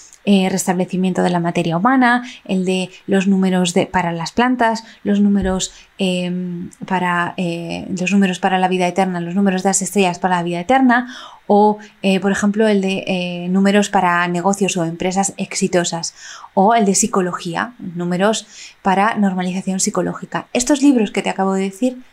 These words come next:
todos son, eh, libros en los que encuentras listados y listados y más listados de secuencias numéricas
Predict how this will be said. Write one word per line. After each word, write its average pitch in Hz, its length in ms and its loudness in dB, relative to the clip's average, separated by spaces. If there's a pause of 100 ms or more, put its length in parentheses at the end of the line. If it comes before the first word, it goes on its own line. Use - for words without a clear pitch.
(100)
todos 262 340 4
son, 240 440 0 (760)
eh, 208 320 4
libros 247 360 2
en 226 100 0
los 208 140 0
que 214 100 -2
encuentras 233 580 0 (200)
listados 233 760 2
y 220 60 0
listados 214 560 2
y 202 60 -4
más 226 240 -2
listados 226 560 0
de 196 100 -4
secuencias 202 560 -2
numéricas 262 600 2